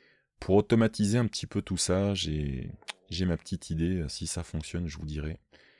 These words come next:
Euh, ça me permettra de, de découper. Naguère avant la guerre.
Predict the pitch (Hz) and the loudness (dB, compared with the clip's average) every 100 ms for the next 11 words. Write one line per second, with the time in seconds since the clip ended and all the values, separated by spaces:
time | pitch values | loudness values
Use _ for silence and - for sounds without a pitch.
0 | _ _ _ 80 78 78 - 69 73 71 | _ _ _ -12 -12 -10 -10 -6 -6 -6
1 | - 78 71 71 64 - - 73 80 - | -4 -2 -2 -2 -6 -10 -12 -8 -8 -10
2 | - 71 82 95 110 101 95 95 104 101 | -10 -4 2 6 8 8 8 8 8 8
3 | 78 73 | 6 0